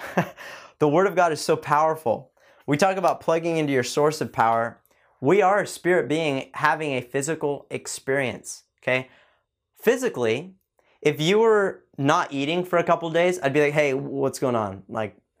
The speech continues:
why are you not eating?" You know, if, if a family, parents, were not feeding their children, they would have the, you know, the Children Association or wh-, whoever, your Child Protection Services come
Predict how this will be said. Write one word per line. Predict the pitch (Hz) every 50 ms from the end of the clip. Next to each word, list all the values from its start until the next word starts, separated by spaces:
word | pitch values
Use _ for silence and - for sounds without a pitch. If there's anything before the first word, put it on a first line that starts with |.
| _ _ _
why | 127 135 143
are |
you | 135 127
not | 120 117 113 110
eating?" | 107 101 95 110 - _ _ _ _ _ _ _ _ _
You | - 123
know, | 120 120 - - - _ -
if, | 143 139 139 - - -
if | 139 143 135
a | 143 131 131
family, | 127 - - 160 165 180 190 180 151 131 117 113 120 135 170 - _ _ _ _ _
parents, | - 165 165 156 127 123 135 120 -
were | - 143 135 135
not | 147 156 151 - -
feeding | - 165 165 165 165 165 143 131
their | 127 117
children, | 113 - - - 180 196 208 165 131 123 113 113 131 151 - _ _ _ _ _ _ _ _ _ _ _ _ _ _ _ _ _ _ _ _
they | - 165
would | 196 208 190
have | 190 180 160 151
the, | 156 151 139 135 123 - - _ _ _ _ _ _ _ _ _ -
you | - 139
know, | 135 135 135
the | 139
Children | 135 - - 180 190 175 180 165
Association | 135 - - 175 165 160 - 147 151 175 175 - 160
or | 147 139 135 131 131
wh-, | 131 131 139 131 139 147
whoever, | 131 165 165 170 156 156 147 143 - - -
your | - 147 143 139
Child | - - 170 165 165 165 160 131 117 - - _
Protection | - 147 135 170 170 165 - - 143 131
Services | - - 143 139 135 135 - 143 131 -
come | - - 156 156 151 147 135